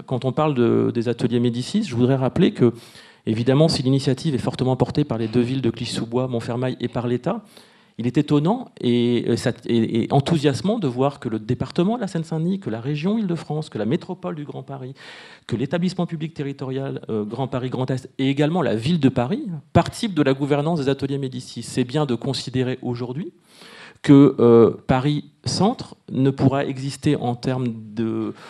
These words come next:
et le Grand Paris ne pourra exister qu'à travers de nouvelles centralités, de nouvelles polycentralités. Et penser qu'un grand équipement culturel national et international se déploiera en deux mille vingt-trois à Clichy-sous-Bois,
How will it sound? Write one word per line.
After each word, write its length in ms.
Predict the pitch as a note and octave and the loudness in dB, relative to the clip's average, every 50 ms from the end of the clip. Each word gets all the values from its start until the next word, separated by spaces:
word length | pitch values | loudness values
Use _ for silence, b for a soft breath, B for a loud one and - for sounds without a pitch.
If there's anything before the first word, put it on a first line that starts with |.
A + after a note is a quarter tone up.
| B B B C#3+ B B - | B B B -16 B B 0
et 120 | - A#2+ | 2 2
le 140 | A2+ A#2+ C3 | 4 4 2
Grand 160 | C3+ C3+ C#3 | 2 2 0
Paris 200 | C3 D#3 C3+ D#3 | -2 -2 -2 0
ne 80 | D3+ C3 | 0 -2
pourra 260 | A#2+ - B2 B2 B2 | -2 -2 -2 -2 -2
exister 340 | B2 A#2+ C3 B2 - B3 B3+ | -2 -4 -8 -8 -6 -6 -4
qu'à 100 | - D#3 | -4 -4
travers 220 | C3+ - D3 E3 | -4 -2 0 0
de 100 | D#3+ C3 | 2 2
nouvelles 440 | B2+ C3+ D3+ E3+ F3 D#3+ F3 G3+ G#3 | 2 4 4 4 6 6 4 4 2
centralités, 640 | G#3 - D#3 C#3+ - D3 C3+ C#3 C#3 - - G#3 F#3+ | 0 -4 -6 -6 -8 -10 -14 -16 -14 -10 -8 -8 -6
de 80 | D3 C3+ | -6 -6
nouvelles 320 | C3+ C#3+ D3 E3 D#3+ D#3+ | -4 -2 -2 -2 -2 -4
polycentralités. 1000 | - E3+ D#3+ D#3 F#3 F#3+ - D#3 D3 - D3 C#3 C#3+ C#3 - - A#2+ A2+ - C3+ | -4 -4 -4 -4 -4 -8 -8 -10 -10 -10 -10 -12 -12 -10 -8 -8 -8 -4 -2 -2
Et 160 | G#2+ - - - - _ _ _ | -2 -2 -4 -14 -20 _ _ _
penser 460 | - E3+ F3 E3 - - F3+ F3+ F3+ | 0 0 2 2 2 2 2 2 0
qu'un 720 | F3+ - - C3+ C3 A2+ - - - - - B2 B2 B2 B2 G#2 - | 0 0 2 2 4 2 0 -4 -8 -6 -4 -2 -2 -2 -4 -4 -4
grand 280 | B2 C3+ - F#3 G3 G3 | -4 0 2 2 4 2
équipement 420 | G3 F#3 - D#3+ - - - E3+ E3+ | 2 -2 -4 -8 -6 -2 -2 -2 -2
culturel 440 | - - C#3+ - - D3+ D3 D3 C#3+ | -2 -4 -6 -4 -4 -2 -2 0 0
national 440 | D3 D3+ D3 - D#3 D3+ D3+ D3+ C#3 | -2 -2 -2 -4 -4 -4 -2 -2 -4
et 20 | |
international 640 | B2+ B2+ - C3+ C3+ C3+ C3 - C3+ C3 C3+ C3 B2+ B2 B B B B B B | -4 -4 -4 -4 -4 -4 -6 -6 -6 -6 -4 -6 -8 -10 B B B B B B
se 160 | B - D#3+ | B 0 2
déploiera 480 | E3 D#3 F3 E3 - D#3 D#3+ D#3 C#3 D3+ | 2 4 2 2 2 0 -2 0 0 0
en 100 | D#3 C3+ | 0 0
deux 120 | C3 C#3+ | 0 0
mille 160 | C#3+ D3 D3 C3+ | 0 0 0 -2
vingt-trois 440 | B2+ C#3 C#3 C3 - - C3+ C3+ - B2 | -4 -4 -4 -2 0 2 2 2 2 -2
à 80 | C3 | -4
Clichy-sous-Bois, 720 | C3+ - C#3 C#3 - - - - - B2+ C3 C#3 F3+ B3 | -4 -6 -10 -10 -10 -12 -14 -12 -12 -10 -6 -6 -6 -6